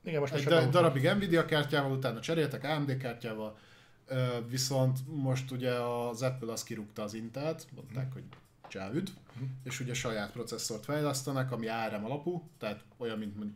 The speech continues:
Speaker 2: technológiára olyan, úgy mondom, mint ami a Switchben van, vagy a mobilokban. Ugye konkrétan azzal is variálnak, hogy azt hiszem most a, az M egyes chip volt az utolsó, ö,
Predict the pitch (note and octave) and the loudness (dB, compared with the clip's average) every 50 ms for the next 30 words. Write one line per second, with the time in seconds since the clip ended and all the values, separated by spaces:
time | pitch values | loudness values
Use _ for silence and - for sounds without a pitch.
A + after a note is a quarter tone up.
0 | - - - _ _ _ _ _ _ _ - - - - D3+ C#3+ C#3+ C#3+ C#3 C3 | -10 -20 -20 _ _ _ _ _ _ _ -20 -12 -6 -2 -2 -2 0 2 2 4
1 | C3 B2+ B2+ B2 A#2+ A#2 A#2 A2+ A#2+ A#2 A#2 A#2 A2+ A2+ A2 A2+ A2+ A#2 A#2+ G#2+ | 4 4 2 2 0 0 -2 -2 -2 -2 -2 -2 -2 -4 -4 -6 -8 -8 -8 -6
2 | A#2 A#2 A2 G#2+ A2 G#2+ A2 G#2 G#2 G#2+ A2 A2 G#2+ - - C3 B2+ B2+ B2+ B2 | -6 -6 -6 -4 -6 -6 -6 -8 -8 -8 -6 -6 -6 -6 -6 -6 -6 -2 -2 -2
3 | A#2+ A#2 A2+ G#2+ G#2+ G2+ G2+ A2 A2 A#2 C#3 D3 D#3 D#3 D#3 D#3+ F#3+ F#3+ F#3 - | -2 -4 -4 -6 -6 -6 -6 -6 -2 0 0 2 2 0 0 0 0 0 0 -2
4 | - - - - - - - - - - - B2+ B2+ C3 C3 - D#3 C3+ C3 C3 | -12 -20 -20 -20 -20 -20 -20 -20 -20 -10 -4 0 0 2 8 8 8 8 6 2
5 | C3+ B2 A#2+ - - C#3+ C#3+ D3+ D3+ D3 B2+ C#3 C3+ C3 C3 B2 B2 A#2+ A#2+ A#2 | 0 -2 -2 -2 0 2 2 4 4 2 2 0 -2 -2 -2 -2 -2 -2 0 -2
6 | A#2 A2+ - - - - - - _ - - B2 B2+ B2+ B2+ C3 C3 C3 C3 C#3 | -4 -4 -8 -12 -20 -20 -20 -20 _ -14 -8 -4 -4 -2 -2 -2 0 2 2 4
7 | D3 C#3+ C#3+ C3+ C#3+ C#3+ C#3 C3+ - C3+ C3 B2+ B2 - - B2+ A#2+ A#2+ A#2+ A#2 | 4 4 4 2 2 0 -2 -2 -2 -2 -2 -2 -2 -2 -2 -2 -2 -2 -4 -4
8 | A2 - - - A#2+ A#2 A2+ A2+ A#2 A#2 A#2 - - - - - - - - - | -6 -8 -8 -6 -6 -4 -4 -4 -4 -6 -6 -10 -20 -20 -20 -20 -20 -18 -12 -6
9 | A#2 C3 C3 C3+ C3+ C3+ C3 B2+ B2 B2 B2+ B2+ A2+ A#2+ A#2+ A2+ - - - - | 0 2 2 4 4 4 4 2 2 0 -2 -4 -4 -4 -4 -2 -4 -4 -8 -8
10 | - C3 B2+ B2+ - - B2 A#2+ A2+ - A#2 G#2 A#2 A2+ - D#3 D#3 D#3+ D#3 D#3 | -8 -8 -8 -8 -8 -4 -4 -4 -4 -4 -6 -8 -8 -6 -2 0 0 0 0 0
11 | - F#3+ F#3+ F#3+ G3 F#3+ - - - - - - - - - - - - - - | -2 -2 -2 -2 -2 -4 -8 -14 -20 -20 -20 -20 -20 -20 -20 -20 -20 -20 -20 -20
12 | _ - - C3 B2 A#2+ A#2+ A#2+ A#2+ A#2+ A#2+ | _ -12 -8 -4 -4 -2 -2 -2 -2 -2 -2